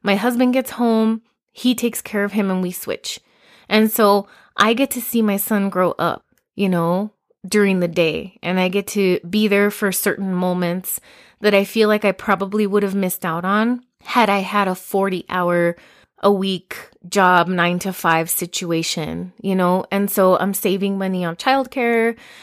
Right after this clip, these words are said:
I'm saving time. And I just have so much freedom, and I don't have to really answer to anybody. I mean, yes, I have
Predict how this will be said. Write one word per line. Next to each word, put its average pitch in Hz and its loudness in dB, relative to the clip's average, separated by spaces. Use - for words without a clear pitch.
I'm 175 0
saving 185 0
time. 240 0
And 190 0
I 196 0
just 262 -6
have 262 -4
so - -4
much 226 -2
freedom, 220 -2
and 190 0
I 202 2
don't 254 0
have 320 -8
to 370 -2
really 262 0
answer 214 -4
to - -10
anybody. 165 -6
I 214 4
mean, 240 6
yes, 220 0
I 190 -2
have 214 -2